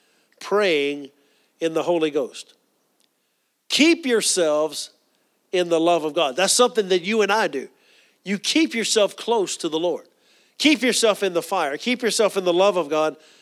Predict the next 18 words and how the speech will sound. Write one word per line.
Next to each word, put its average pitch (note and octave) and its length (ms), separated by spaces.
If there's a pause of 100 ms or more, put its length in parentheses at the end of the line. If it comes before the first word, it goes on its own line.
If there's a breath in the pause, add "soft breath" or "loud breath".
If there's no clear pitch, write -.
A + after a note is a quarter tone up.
(240 soft breath)
looking A#3+ 440
for G#3 140
the F#3+ 120
mercy A3 500
of F#3 120
our F3+ 140
Lord F#3 240
Jesus F3 380
Christ D#3 480 (500 soft breath)
unto E3+ 300
eternal F3 360
life. D3+ 340 (920)
"And B3 180
of A3+ 100
some G#3 640 (400)
<clears throat> - 760
have G#3 320
compassion E3+ 760